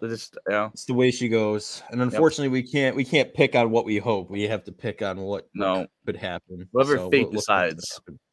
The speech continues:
Speaker 2: Whatever fate decides. So I think the Steelers win twenty-one fourteen. There's that line for you. So, um, and Browns are only one and a half point favorites at home. So, and it's a divisional matchup. Divisional matchups, as we know from experience, the Patriots play hard. Uh, you know, the worst team in football.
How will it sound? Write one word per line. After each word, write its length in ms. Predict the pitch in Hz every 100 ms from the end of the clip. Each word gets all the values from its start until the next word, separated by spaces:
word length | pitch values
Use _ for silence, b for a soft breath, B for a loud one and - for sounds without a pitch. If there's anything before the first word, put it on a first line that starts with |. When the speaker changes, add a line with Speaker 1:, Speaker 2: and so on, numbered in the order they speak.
| _ b b
Speaker 2:
Whatever 200 | b 151
fate 260 | 151 156 143
decides. 440 | 127 - 98 90
So 200 | - 117
I 100 | 107
think 120 | 135 135
the 60 |
Steelers 320 | 117 135 123
win 100 | 120
twenty-one 360 | 110 113 107 101
fourteen. 420 | - 107 - 104
There's 140 | 107 -
that 180 | 95
line 220 | 87 95 87
for 200 | 85 76
you. 140 | 78 101
So, 320 | - 95 - _ _ _ -
um, 420 | 98 92 85 85 - _ _ _ _ _ _ _ -
and 220 | 117 110
Browns 320 | 131 139 135
are 80 | 139
only 120 | 135
one 180 | 120 123
and 60 | 120
a 40 |
half 140 | 120
point 200 | - 113
favorites 300 | 113 107 104
at 80 | 98
home. 320 | 92 98 85
So, 180 | 82 92
and 100 | 92
it's 120 | 104
a 40 | 120
divisional 360 | 123 127 123
matchup. 440 | 117 113 110 120 113 _ _ _ -
Divisional 320 | 104 113 117
matchups, 640 | 117 113 117 110 - - -
as 160 | 98 101
we 80 |
know 420 | 107 113 110 113 - _ _
from 160 | -
experience, 760 | 90 - 113 110 107 104 - -
the 80 | _
Patriots 340 | 104 95 98
play 180 | - 104
hard. 360 | 95 95 92 90 _ _ _ _ -
Uh, 60 | 90
you 60 |
know, 180 | 90 92
the 80 | 92
worst 240 | 95 95
team 100 | 110
in 60 | 92
football. 580 | 90 98 90 85 87